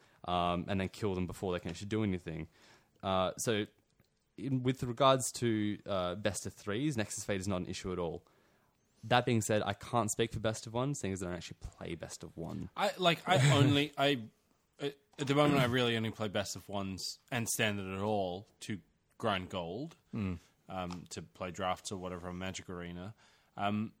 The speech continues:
Speaker 3: Which I would like to add, you can do that quite quickly.
Speaker 2: Very
Speaker 1: Yeah,
Speaker 2: quickly.
Speaker 1: very quickly.
Speaker 2: Nexus of Fate, not really a problem for me. Uh,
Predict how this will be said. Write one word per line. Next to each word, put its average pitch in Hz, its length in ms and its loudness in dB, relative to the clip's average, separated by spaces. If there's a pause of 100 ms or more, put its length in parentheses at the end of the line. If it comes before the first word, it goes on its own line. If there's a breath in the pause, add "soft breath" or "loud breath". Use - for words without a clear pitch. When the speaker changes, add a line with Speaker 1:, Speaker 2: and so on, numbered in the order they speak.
(160)
Speaker 3:
Which 143 180 2
I 135 60 6
would 120 160 2
like 107 180 0
to 98 100 -2
add, 92 180 -4
you 92 100 -8
can 98 220 -6 (420)
do 170 140 8
that 98 180 2 (300)
quite - 320 -2
quickly. 80 520 -6
Speaker 2:
Very 135 220 4
Speaker 1:
Yeah, 107 120 2
Speaker 2:
quickly. 95 180 -2
Speaker 1:
very 95 160 2
quickly. 80 300 -6 (340 soft breath)
Speaker 2:
Nexus 170 360 2
of 175 120 0
Fate, 175 200 6
not 190 140 -2
really 196 280 4
a - 20 -6
problem 135 520 2
for 147 160 -4
me. 143 640 2
Uh, 117 60 -6